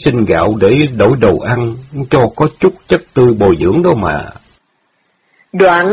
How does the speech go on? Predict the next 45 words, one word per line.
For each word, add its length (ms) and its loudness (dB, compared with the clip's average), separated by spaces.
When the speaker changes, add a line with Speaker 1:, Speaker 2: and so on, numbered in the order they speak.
Speaker 2:
anh 300 0
sơ 280 2
lược 220 2
chuyện 380 0
của 180 4
Sinh, 180 0
rồi 460 2
quay 180 2
sang 440 -2
nói 280 2
với 180 2
chị 200 -4
Hảo. 420 -2
Speaker 1:
À, 300 2
cảm 180 0
ơn 200 2
anh 160 2
chị, 340 -4
anh 260 0
chị 100 -4
thiệt 140 -2
tốt 260 -2
quá. 260 0
Tôi 140 4
mới 280 0
tạt 240 -2
vô 120 2
liều 220 2
thằng 220 -8
cha 140 -2
chủ 200 0
ghe, 200 0
vừa 240 2
mở 160 2
miệng 200 0
hỏi 280 -2
xin 180 0
vài 200 2
lon 220 2
gạo, 280 0
đã 280 2
không 180 2
cho 140 0
mà 220 0
bả 180 2